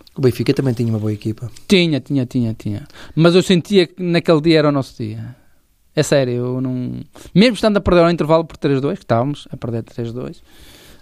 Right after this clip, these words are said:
Speaker 2: a primeira parte eu senti que tive-, tivemos melhor que o Benfica, não é? Eh, acho que o Benfica foi muito feliz, a forma como, como conseguiu, e o João Pinto estava inspirado, particularmente, não é?
Speaker 1: Uhum.
Speaker 2: Mas, eh,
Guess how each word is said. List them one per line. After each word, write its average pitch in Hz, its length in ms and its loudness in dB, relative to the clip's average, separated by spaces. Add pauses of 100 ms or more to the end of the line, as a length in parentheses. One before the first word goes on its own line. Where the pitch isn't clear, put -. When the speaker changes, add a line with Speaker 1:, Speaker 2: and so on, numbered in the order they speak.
Speaker 2:
a 135 100 -6
primeira 151 320 2
parte 160 360 0
eu 151 40 2
senti 151 320 0
que - 140 -12
tive-, 131 240 -4 (200)
tivemos 139 280 2
melhor 117 180 0
que 117 120 -6
o - 20 -4
Benfica, 120 500 -6
não 120 160 -6
é? 190 220 -10 (300)
Eh, 110 840 -8
acho 123 140 -4
que - 60 -10
o 131 40 0
Benfica 127 220 -2
foi 151 140 2
muito 143 180 0
feliz, 143 460 -2 (100)
a - 60 -12
forma 120 360 -4
como, 117 460 -8 (1200)
como 131 180 0
conseguiu, 117 960 0 (340)
e 120 220 -4
o 120 100 4
João 123 300 0
Pinto 117 400 -4
estava 107 300 -4
inspirado, 127 720 -2
particularmente, 120 760 -4
não 123 120 -4
é? 131 120 -2
Speaker 1:
Uhum. 110 120 -8 (520)
Speaker 2:
Mas, 165 340 4
eh, - 380 -12